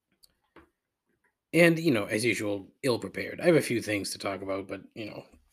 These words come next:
nothing, nothing super interesting, and as always, no, no guest. <laughs> Uh,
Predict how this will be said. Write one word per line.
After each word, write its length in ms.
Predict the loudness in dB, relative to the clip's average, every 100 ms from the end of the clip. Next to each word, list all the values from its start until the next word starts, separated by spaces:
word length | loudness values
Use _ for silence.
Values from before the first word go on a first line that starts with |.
| _ _ _ 6
nothing, 720 | 8 10 10 10 8 2 -4 _ _ _ _ _ _ _ 0
nothing 320 | 0 2 2
super 340 | 2 2 4
interesting, 520 | 4 2 0 2 4 6
and 100 | 4
as 160 | 6
always, 460 | 6 8 6 2 2
no, 340 | 2 4 2
no 200 | 0 0
guest. 540 | 0 -2 -2 -4 -8 -18 _ _ _ _ _ _ -20 -16 -14 -14
<laughs> 100 | -12 -14 -14 -14 -20 _ _ _ _ _ _ _ _ _ _ _ _ _ _ _ _ _ -20 -20 -20 -20 -20 _ _ _ _ -12
Uh, 480 | -8 -6 -8 -10